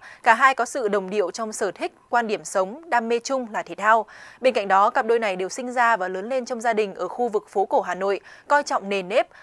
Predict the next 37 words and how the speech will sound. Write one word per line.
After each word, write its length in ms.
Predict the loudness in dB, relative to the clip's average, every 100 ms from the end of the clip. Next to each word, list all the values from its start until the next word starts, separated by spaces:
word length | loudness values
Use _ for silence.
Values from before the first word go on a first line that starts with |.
| -2
văn 160 | -2
hóa 300 | 0 2 2
và 100 | 0
đề 140 | -2 -4
cao 200 | -2 -2
giá 160 | -4
trị 160 | -8 -10
truyền 200 | -10 -6
thống. 280 | -4 -4 -6 _ -20 -20 -8
Chuyện 160 | -4 -2
tình 120 | 0
cảm 240 | 2 0 0
của 80 |
hai 160 | 0 0
người 280 | 2 2 2
được 120 | 0
hai 140 | -2
bên 200 | 0 0
gia 140 | 2 -2
đình 160 | -2
ủng 160 | -8 -4
hộ. 300 | 0 0 0 -10 -20 4
Bạn 200 | 6 6
trai 240 | 2 0
cũng 160 | 0 -2
muốn 180 | -2 0
lập 160 | -2
gia 140 | 0 0
đình 200 | 0 0
ở 120 | -6
thời 220 | -4 -4
điểm 160 | -4 -2
này 200 | -2 -2
và 120 | -2 0
đã 120 | 0
đồng 160 | -2
ý. 240 | -6 -8